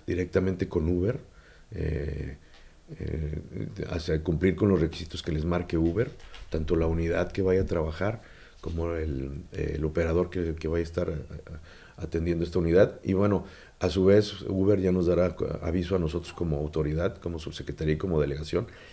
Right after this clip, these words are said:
este, de qué unidades serían las que estarían operando en Nuevo Laredo, lo que, lo que el caso de Nuevo Laredo, y, y los operadores, ¿verdad? Que es muy importante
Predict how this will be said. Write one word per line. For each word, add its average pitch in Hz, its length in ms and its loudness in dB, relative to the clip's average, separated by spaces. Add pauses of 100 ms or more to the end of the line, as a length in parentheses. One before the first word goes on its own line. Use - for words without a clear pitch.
(160)
este, - 420 -4
de 76 140 -4
qué - 120 2
unidades 95 420 8
serían 85 200 2
las 90 140 -2
que - 20 -12
estarían 87 320 0
operando 82 400 0
en 87 80 2
Nuevo 73 180 2
Laredo, 82 360 4
lo 82 120 0
que, 73 120 -8 (480)
lo - 120 -6
que 78 100 -6
el 78 100 -4
caso 90 220 -2
de 92 40 0
Nuevo 82 160 0
Laredo, 78 340 2
y, 90 120 -2
y 80 340 0
los 78 160 2
operadores, 80 580 2
¿verdad? 78 260 0
Que - 100 -8
es 87 60 -4
muy 90 100 -2
importante 80 480 -4